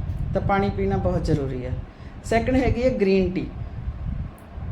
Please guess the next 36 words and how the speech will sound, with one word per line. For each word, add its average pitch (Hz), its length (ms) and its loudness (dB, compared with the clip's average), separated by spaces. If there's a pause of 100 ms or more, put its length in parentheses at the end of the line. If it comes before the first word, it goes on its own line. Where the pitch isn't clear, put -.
(400)
ਗ੍ਰੀਨ 233 280 4
ਟੀ 277 120 2
ਜਿਹੜੀ 262 300 4
ਹੈਗੀ 214 260 0
ਹੈ 240 40 6
ਉਹ 254 140 6
ਐਂਟੀਆਕਸੀਡੈਂਟ 220 720 0
ਹੁੰਦੀ 190 280 2
ਹੈ। 208 40 0
ਕੋਈ 208 220 2
ਵੀ 226 100 0
ਤੁਸੀਂ - 220 0
ਮਾਰਕੀਟ 180 380 0
ਦੇ 185 100 0
ਵਿੱਚੋਂ 180 240 -2
ਤੁਲਸੀ 180 340 0
ਫਲੇਵਰ 180 360 0
ਕੋਈ 190 200 2
ਵੀ 190 160 0
any 180 400 0
how, 180 100 0
ਅਹ, - 760 2
ਗ੍ਰੀਨ 180 280 4
ਟੀ 185 120 -2
ਬਹੁਤ 185 260 4
ਤਰ੍ਹਾਂ 190 180 2
ਦੀ 180 80 4
ਮਿਲ 165 180 4
ਜਾਂਦੀ 165 340 0
ਆ, 262 100 0 (500)
ਉਹ, 190 160 2
ਉਹ 190 200 4
ਗ੍ਰੀਨ 180 280 2
ਟੀ 165 100 -2
ਪੀਓ। 151 260 -2 (1800)
ਤੇ 196 400 6